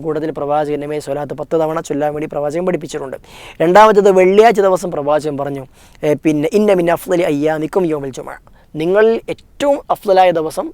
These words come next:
ആഴ്ചയിൽ അത് വെള്ളിയാഴ്ച ദിവസമാണ്. കാരണം അന്നേ ദിവസമാണ് ആദ്യ നബി സൃഷ്ടിക്കപ്പെട്ടത്. ആദ്യ നബിയെ അള്ളാഹു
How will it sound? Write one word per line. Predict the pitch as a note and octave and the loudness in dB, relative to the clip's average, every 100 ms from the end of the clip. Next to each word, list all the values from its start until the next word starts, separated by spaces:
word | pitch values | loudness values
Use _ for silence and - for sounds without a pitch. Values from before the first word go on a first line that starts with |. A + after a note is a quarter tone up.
| - _ - | -16 _ -10
ആഴ്ചയിൽ | D3+ D#3+ - F#3+ D#4+ - _ _ - | -6 -6 0 0 0 -8 _ _ -12
അത് | E3 G3+ - _ | -4 -4 -4 _
വെള്ളിയാഴ്ച | F3 E3 F3+ | 0 4 4
ദിവസമാണ്. | E3+ D3+ C#3 C#3+ B2 - - - - | 2 -2 -4 -10 -12 -16 -20 -20 2
കാരണം | F3+ F#3+ A3 A3 | 6 6 4 0
അന്നേ | F3+ E3 F#3 | -2 2 4
ദിവസമാണ് | F3+ F3+ E3+ D#3+ | 4 2 0 2
ആദ്യ | D#3 | 0
നബി | E3 E3 | 0 -4
സൃഷ്ടിക്കപ്പെട്ടത്. | D3+ C#3 D3+ D#3 C#3+ - D3+ F3 - - - C#3+ | -6 -8 -6 -6 -6 -6 -6 -6 -12 -20 -8 -2
ആദ്യ | D#3 E3 | 0 2
നബിയെ | F3 E3+ F3 E3+ | 2 6 6 4
അള്ളാഹു | D#3 D#3+ | 2 0